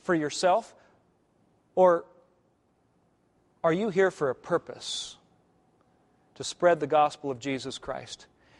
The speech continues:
Because, guys, there's only two choices here with creation and evolution. If creation is true, there's a creator. If evolution, there's no creator. If evolution is true, there are rules between right and wrong. But if evolution is true,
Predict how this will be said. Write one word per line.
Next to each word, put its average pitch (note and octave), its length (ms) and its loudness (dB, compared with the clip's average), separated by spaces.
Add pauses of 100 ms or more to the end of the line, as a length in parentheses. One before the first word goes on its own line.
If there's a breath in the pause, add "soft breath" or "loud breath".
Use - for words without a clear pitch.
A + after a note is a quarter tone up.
(220 soft breath)
Because, D#3+ 300 0
guys, F3+ 240 6
there's F3+ 160 4
only F3+ 220 2
two F#3 160 -6
choices E3+ 480 -2
here C#3+ 100 0
with C3 160 -4
creation D3+ 500 -2
and C#3+ 140 -4
evolution. C#3+ 480 -2
If A#2+ 80 -10
creation D#3+ 480 0
is D#3 100 -8
true, F3 360 -2 (240 loud breath)
there's D3+ 180 0
a C3+ 60 -8
creator. C#3+ 560 -2 (440 soft breath)
If E3+ 140 -2
evolution, F#3 480 4
there's A3 160 -2
no C#3 140 -6
creator. C#3 440 -6 (1160 loud breath)
If F#3+ 160 2
evolution G#3+ 480 4
is F#3+ 80 -6
true, A3+ 220 -2
there G3 180 4
are D#3 100 4
rules G3+ 440 4
between E3 320 -8
right F3+ 500 0 (640)
and D#3+ 180 -2
wrong. C#3 400 2 (540 soft breath)
But F3 100 2
if E3 120 0
evolution A3 440 4
is G3 80 -6
true, A#3 280 -4